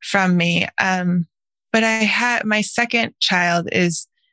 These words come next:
probably everything I wish that I had been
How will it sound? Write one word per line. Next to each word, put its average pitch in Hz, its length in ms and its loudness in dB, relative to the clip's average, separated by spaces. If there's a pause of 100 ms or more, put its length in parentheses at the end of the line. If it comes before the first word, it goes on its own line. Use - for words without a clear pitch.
(180)
probably 262 720 0
everything 202 540 0
I 175 140 0
wish 170 560 0
that 185 140 2
I 170 80 2
had 160 440 -2
been 151 400 0